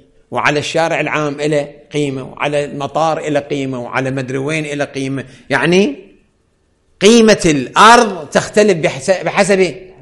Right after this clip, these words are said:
موقعها. أحسنتم. بحسب موقعها. هاي شي يسموه هذا؟ الجنس مختلف من ناحية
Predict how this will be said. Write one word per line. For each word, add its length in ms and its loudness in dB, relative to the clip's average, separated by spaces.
موقعها. 600 -8
أحسنتم. 580 -18
بحسب 600 2
موقعها. 400 -12
هاي 120 2
شي 120 -2
يسموه 480 -4
هذا؟ 200 -12
الجنس 600 -6
مختلف 680 -8
من 220 -10
ناحية 480 -8